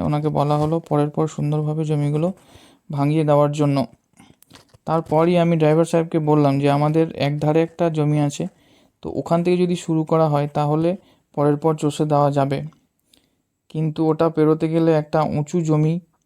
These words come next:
সরি, উঁচু আল পেরোতে হবে। সেই জন্য ও বলল, "এই মুহূর্তে ওটা চষা সম্ভব নয়, পরবর্তীতে ঘুরিয়ে নিয়ে আসে ওটা চষে দেবো।"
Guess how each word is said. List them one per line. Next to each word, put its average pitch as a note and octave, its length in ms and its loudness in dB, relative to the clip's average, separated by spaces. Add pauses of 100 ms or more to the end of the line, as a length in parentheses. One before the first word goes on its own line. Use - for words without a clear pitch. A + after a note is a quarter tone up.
(380)
সরি, C#3+ 260 -4
উঁচু D3+ 360 -4
আল D3+ 260 2
পেরোতে D3+ 360 0
হবে। D3 280 -2
সেই D3+ 240 -4
জন্য D3+ 200 0
ও D3+ 100 0
বলল, D3+ 280 0
"এই D3 180 2
মুহূর্তে D3+ 380 -2
ওটা D3+ 220 -2
চষা D3+ 320 -4
সম্ভব D3+ 380 -2
নয়, F3+ 200 0 (520)
পরবর্তীতে D#3 560 0
ঘুরিয়ে D#3 340 -2
নিয়ে D3+ 180 0
আসে D3+ 280 -4
ওটা E3 240 -2
চষে D3 300 -6
দেবো।" D3 220 -6